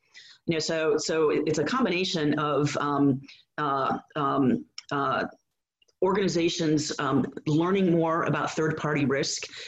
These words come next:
and operational risk and realizing the consequences of, of not attending to that risk. They could be devastating.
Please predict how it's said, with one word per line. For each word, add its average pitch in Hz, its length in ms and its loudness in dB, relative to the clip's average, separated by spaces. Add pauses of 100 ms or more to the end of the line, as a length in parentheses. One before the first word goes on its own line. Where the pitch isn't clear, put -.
(120)
and 143 120 0
operational 143 680 0
risk 131 360 0
and 139 160 2
realizing 139 760 2
the 131 80 0
consequences 131 1080 0 (360)
of, 143 280 0
of 139 320 0
not 147 300 0
attending 147 440 2
to 135 120 -4
that 123 220 0
risk. - 340 -2 (140)
They 143 100 0
could 139 160 0
be 139 80 0
devastating. - 720 -2